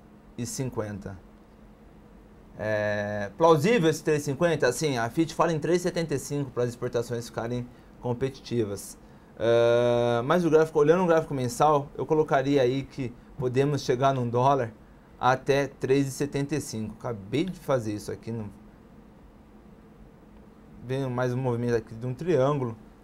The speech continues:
depois de todo um período aí, ah, de queda do papel.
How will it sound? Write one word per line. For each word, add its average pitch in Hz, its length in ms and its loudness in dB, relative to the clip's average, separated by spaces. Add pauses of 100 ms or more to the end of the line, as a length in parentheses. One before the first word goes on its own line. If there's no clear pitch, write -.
(200)
depois 117 380 -2
de 120 100 -6
todo 135 300 -4
um 135 80 -4
período 123 480 0
aí, 113 220 0 (460)
ah, 110 380 -4 (1300)
de 110 160 -8
queda 135 360 2
do 113 120 -6
papel. 120 600 2